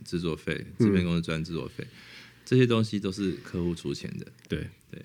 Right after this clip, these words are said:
Speaker 1: 然后还有一个重点，就是其实通常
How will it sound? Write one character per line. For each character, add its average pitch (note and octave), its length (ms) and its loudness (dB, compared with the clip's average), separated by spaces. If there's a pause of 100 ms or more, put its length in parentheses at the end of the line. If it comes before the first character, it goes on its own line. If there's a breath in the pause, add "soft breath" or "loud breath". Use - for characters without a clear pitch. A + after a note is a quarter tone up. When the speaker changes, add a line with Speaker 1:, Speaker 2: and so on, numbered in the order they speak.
(120)
Speaker 1:
然 F#2+ 100 -4
后 C3+ 140 2
还 A2+ 160 2
有 F#2 80 4
一 F2+ 40 2
个 E2 100 -2
重 D2+ 260 -2
点， - 160 -8 (160)
就 G#2+ 100 -6
是 G#2+ 280 2 (420 loud breath)
其 - 160 2
实 C3 140 0
通 C#3 200 0
常 F#2 340 0